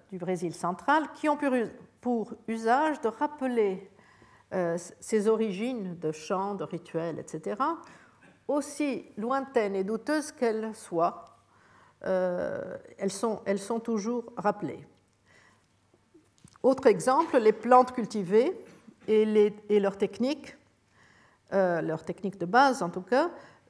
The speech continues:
sont elles aussi obtenues de personnages mythiques, euh, parfois, mais pas toujours, de leur plein, plein gré d'ailleurs.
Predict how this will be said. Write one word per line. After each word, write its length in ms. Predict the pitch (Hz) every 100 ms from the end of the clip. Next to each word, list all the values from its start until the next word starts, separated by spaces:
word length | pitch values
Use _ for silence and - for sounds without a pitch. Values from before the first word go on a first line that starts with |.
| _
sont 300 | - - 254
elles 340 | 277 262 226 240
aussi 280 | 226 - 311
obtenues 380 | - 269 262
de 80 | 269
personnages 720 | 254 247 294 339 277 294 277 - - 233
mythiques, 600 | 277 269 226 - - - _ _ _ _ _ _ _ _ -
euh, 240 | 190 165 175 - _ -
parfois, 520 | 196 196 - 262 302
mais 100 | 233
pas 140 | 196
toujours, 400 | 180 220 262 285
de 80 | 233
leur 160 | 220 220
plein, 280 | - 214 - - -
plein 220 | 226 226
gré 320 | 214 185 151
d'ailleurs. 480 | 127 78 - -